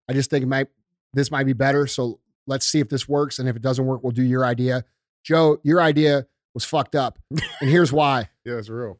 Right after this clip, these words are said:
Speaker 1: Because we did this and this and this before,
Speaker 2: Mm.
Speaker 1: and it's not gonna work.
Speaker 2: Yeah.
Speaker 1: And, uh, so let's, are we all cool with that? And everybody's like, "Yeah." And then you fucking go. And that's it. And if they, if they know that you're going to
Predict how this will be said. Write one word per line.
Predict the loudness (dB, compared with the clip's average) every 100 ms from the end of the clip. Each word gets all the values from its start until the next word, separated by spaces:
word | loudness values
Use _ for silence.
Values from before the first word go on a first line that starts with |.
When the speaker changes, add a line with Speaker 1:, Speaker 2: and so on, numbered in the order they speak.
| -4
Speaker 1:
Because | 0 4
we | 4
did | 4 4
this | 2 2
and | 0
this | 0 0
and | 0
this | 0 -2
before, | -6 -4 0 2 0 -2
Speaker 2:
Mm. | -6
Speaker 1:
and | -6
it's | -4
not | -4 -4
gonna | -4
work. | -2 -2 -4 -10 _
Speaker 2:
Yeah. | -14 -14 -14 -6
Speaker 1:
And, | -2 0
uh, | 2 0 -2 -6
so | -4
let's, | 0 0 -2 -12 _ _ -2
are |
we | 2
all | 2 4
cool | 4
with | 4
that? | 4 2 2 -2 _ _
And | 0
everybody's | 2 4 2
like, | 0 -2
"Yeah." | 0 0 -2 -12 _
And | -2
then | 0
you | 0
fucking | 0 -2 -2
go. | -4 -4 -6 _ _ -6
And | -2
that's | -2
it. | -2 -4 -8 _ _ _ _ -8
And | -4 -2
if | 0
they, | 0 0
if | -6 -2
they | 0
know | 2 2 4 2
that | 0 -4
you're | 0 0 0
going | -2 -2 -4 -2
to | -2 0 -4